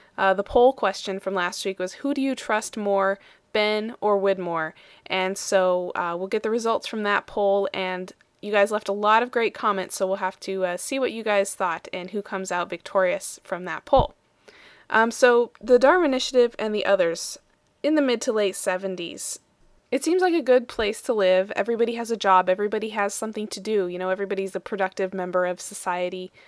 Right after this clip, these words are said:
They have dynamite for some reason. Um, the only dynamite we've seen before was on the Black Rock, but apparently the Dharma Initiative has some too, probably for building places like the Orchid or any, any hatch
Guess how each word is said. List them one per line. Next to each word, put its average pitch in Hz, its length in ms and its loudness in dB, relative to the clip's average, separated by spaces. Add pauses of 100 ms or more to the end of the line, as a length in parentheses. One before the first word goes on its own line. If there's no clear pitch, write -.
(460)
They 226 280 4
have 220 260 2
dynamite 220 540 -2 (180)
for 233 120 -10
some 240 240 0
reason. 190 440 -2 (220)
Um, 185 420 -8 (140)
the 226 80 -2
only 254 180 0
dynamite 220 320 0
we've 202 120 -6
seen 214 180 -6
before 208 260 0
was 208 140 -2
on 190 100 -2
the 185 60 -2
Black 180 280 0
Rock, 185 280 0
but 208 100 -4
apparently 262 480 -4 (300)
the 220 60 0
Dharma 214 260 6
Initiative 196 500 0
has 185 300 -2
some 196 240 -4
too, 185 340 -6
probably 285 640 0
for 214 380 0
building 208 360 -4
places 190 500 -4
like 180 360 -6 (320)
the 220 140 -4
Orchid 196 500 2
or 185 160 4
any, 220 420 -4
any 302 160 2
hatch 190 420 -4